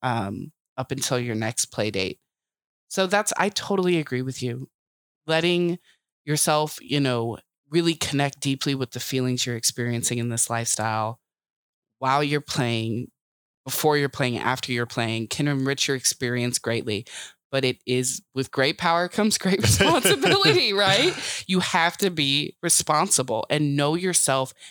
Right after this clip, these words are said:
Speaker 1: and be true to yourself.
Speaker 2: All right,
Speaker 1: Um,
Speaker 2: Uncle Ben.
Speaker 1: I gotta,
Speaker 2: <laughs>
Speaker 1: I gotta say it, you know?
Speaker 2: <laughs> Peter
Speaker 1: Like,
Speaker 2: Parker over here.
Speaker 1: it, it, the
Speaker 2: <laughs>
Speaker 1: problem is when you, you know, when we start subjugating our feelings and denying them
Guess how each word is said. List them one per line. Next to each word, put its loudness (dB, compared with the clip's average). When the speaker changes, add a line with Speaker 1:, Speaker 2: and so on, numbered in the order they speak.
Speaker 1:
and 0
be -2
true 0
to 0
yourself. -2
Speaker 2:
All 2
right, 6
Speaker 1:
Um, 2
Speaker 2:
Uncle 2
Ben. 0
Speaker 1:
I 4
gotta, 2
Speaker 2:
<laughs> 4
Speaker 1:
I 2
gotta 4
say 6
it, 4
you 6
know? 6
Speaker 2:
<laughs> -
Peter 2
Speaker 1:
Like, 6
Speaker 2:
Parker 2
over 4
here. 2
Speaker 1:
it, 4
it, 4
the 4
Speaker 2:
<laughs> 0
Speaker 1:
problem 2
is 2
when 0
you, 2
you 0
know, 2
when 2
we 4
start 2
subjugating 2
our 2
feelings 0
and 0
denying 2
them 0